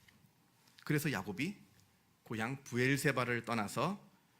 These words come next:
외삼촌이 살고 있는 하란으로 도망을 가게 되었습니다. 제가 지도에서 보니까요, 하란에서, 아니, 어, 브엘세바에서 하란까지가,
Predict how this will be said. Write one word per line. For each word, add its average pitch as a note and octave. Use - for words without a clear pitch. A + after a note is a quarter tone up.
외삼촌이 B2+
살고 A2+
있는 A#2
하란으로 D3+
도망을 G#2
가게 A#2
되었습니다. -
제가 D3+
지도에서 C#3+
보니까요, G#2
하란에서, E3+
아니, B2
어, G#2
브엘세바에서 E3+
하란까지가, F3